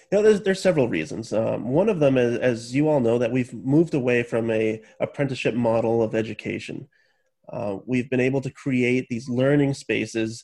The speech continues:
in the medical school that allow educators to deliver practical, measured, safe experiences for authentic tasks that, that we need in medical school. Um, these tasks, they can be supported through deliberate practice. They can be replicated,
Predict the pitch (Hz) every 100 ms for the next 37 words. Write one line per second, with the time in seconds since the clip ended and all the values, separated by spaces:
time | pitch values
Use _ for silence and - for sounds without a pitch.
0 | _ _ - 156 165 123 113 113 110 -
1 | 117 117 110 120 123 123 - 117 - 123
2 | 120 - - 117 113 117 110 110 110 120
3 | - 127 117 - - 120 117 117 117 _
4 | _ _ - 120 120 117 117 117 117 117
5 | _ _ - - 127 123 127 - 120 113
6 | 113 110 110 - 139 - 123 135 123 117
7 | - _ - 113 113 - 117 113 - -
8 | 113 123 120 120 113 113 113 - - -
9 | - 127 _ - - - _ _ - 107
10 | - - - 135 156 160 - - 117 143
11 | 170 - 139 139 147 147 143 113 - 120
12 | 123 123 120 139 147 _ - _ - 123
13 | 117 117 120 127 - 117 110 - 117 -
14 | - 117 127 123 120 143 165 147 156 156
15 | 151